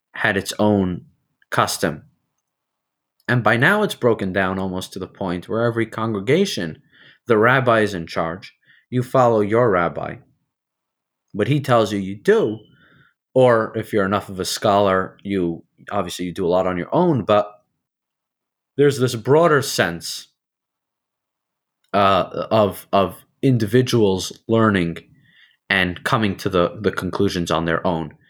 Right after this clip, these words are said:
So that's very not Catholic. There is no pope on the top. There's barely even bishops.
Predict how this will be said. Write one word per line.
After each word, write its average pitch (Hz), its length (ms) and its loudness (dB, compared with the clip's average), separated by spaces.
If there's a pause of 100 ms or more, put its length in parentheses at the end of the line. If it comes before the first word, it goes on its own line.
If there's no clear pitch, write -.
(240)
So - 160 -2
that's 156 200 2
very 165 260 2
not 143 280 -2
Catholic. - 540 -12 (1500)
There 135 160 2
is 151 280 0
no 127 720 2
pope 120 260 -2
on 78 160 -6
the 73 60 -14
top. - 320 -20 (1000)
There's 104 520 0 (220)
barely 117 540 2
even 104 380 -4
bishops. - 600 -6